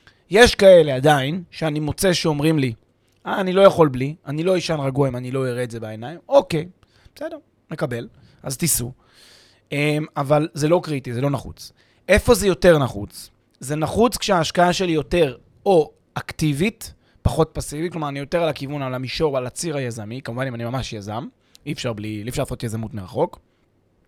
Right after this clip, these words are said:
לא פליפים, לא שיפוצים, לא אנשי מקצוע רחוקים. זה רק אם אני אישית, אישית, אישית, נמצא בשטח פיזית,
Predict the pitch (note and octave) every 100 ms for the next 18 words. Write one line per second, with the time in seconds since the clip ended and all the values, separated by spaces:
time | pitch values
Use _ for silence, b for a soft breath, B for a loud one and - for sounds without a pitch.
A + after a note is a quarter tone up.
0 | _ D3+ D3+ - E3+ D#3+ F3+ F3 F3 E3
1 | D#3+ E3 D3 B B - E3 - E3 -
2 | A3+ A3+ G3+ G3+ G#3 G3+ D#3+ F#3 E3 -
3 | D#3 B2+ A#2+ A2+ A#2 C#3 G3+ G3+ E3+ D#3+
4 | G3 G3 C3+ A#3 A3 - C#3 G3+ E3 -
5 | F#3+ - _ b b - C#3 - G3+ F#3
6 | - F#3+ - E3+ - - A3+ A#3 B2+ G#2